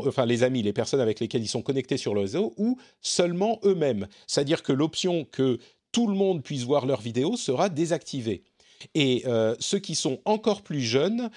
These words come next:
auront des notifications push après, euh, ne, ne recevront pas de notifications push après neuf heures,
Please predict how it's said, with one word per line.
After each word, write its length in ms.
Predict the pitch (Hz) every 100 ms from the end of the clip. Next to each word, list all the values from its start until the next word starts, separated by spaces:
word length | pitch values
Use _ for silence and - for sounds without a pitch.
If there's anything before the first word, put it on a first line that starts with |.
| - _
auront 460 | 180 185 151 180 151
des 120 | 117
notifications 680 | 127 139 - 135 139 - 139
push 300 | - 147 - -
après, 500 | 165 - - 165 151 - _ -
euh, 220 | 123 113
ne, 420 | 110 110 143 143
ne 120 | 131 127
recevront 500 | 175 196 175 147 151
pas 160 | 170
de 100 | 123
notifications 1000 | 117 127 139 - - 135 147 143 131 135
push 280 | 127 139 - -
après 260 | 139 -
neuf 200 | 143 127
heures, 300 | 151 233 214